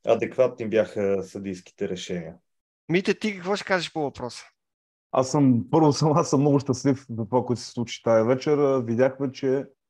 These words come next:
Speaker 3: бокса е много красив спорт. Един от най-мъжките спортове и <laughs> аз благодаря на Господа, че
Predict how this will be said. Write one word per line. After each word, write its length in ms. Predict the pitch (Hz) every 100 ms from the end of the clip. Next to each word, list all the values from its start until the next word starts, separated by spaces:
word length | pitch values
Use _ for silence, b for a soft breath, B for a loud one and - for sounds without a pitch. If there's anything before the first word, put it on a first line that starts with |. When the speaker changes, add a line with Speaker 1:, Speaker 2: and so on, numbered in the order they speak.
| _ _ -
Speaker 3:
бокса 640 | 101 117 - 135 131 127 - - _ _ _ -
е 100 | 120
много 220 | 131 127
красив 280 | 127 - -
спорт. 420 | - 98 - _ _ _ b b b
Един 180 | 110 113
от 160 | 131 131
най-мъжките 400 | 127 127 - 123
спортове 500 | - 127 127 135 139
и 720 | 135 131 127 127 127 123 110 _ _ _ _ _ _ _ _ _
<laughs> 100 | -
аз 580 | 147 131 127 127 123 113
благодаря 360 | 123 131 143
на 100 | 123
Господа, 380 | 117 123 131 127
че 300 | 127 131 -